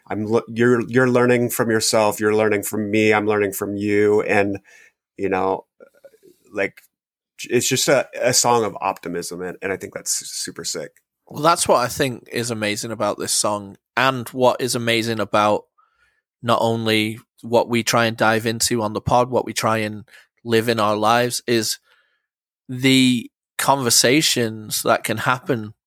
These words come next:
Speaker 2: between generations within hardcore. I mean, I, I love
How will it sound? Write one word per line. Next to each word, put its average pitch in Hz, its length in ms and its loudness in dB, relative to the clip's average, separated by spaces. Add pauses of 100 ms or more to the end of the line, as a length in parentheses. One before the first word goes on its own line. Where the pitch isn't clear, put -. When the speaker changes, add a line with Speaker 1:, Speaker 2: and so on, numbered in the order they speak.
Speaker 2:
between 110 460 0
generations 110 920 -2
within 107 300 -2
hardcore. 104 580 -2 (640)
I 120 80 0
mean, 117 400 -2 (340)
I, 120 320 2 (560)
I 117 140 2
love 123 560 0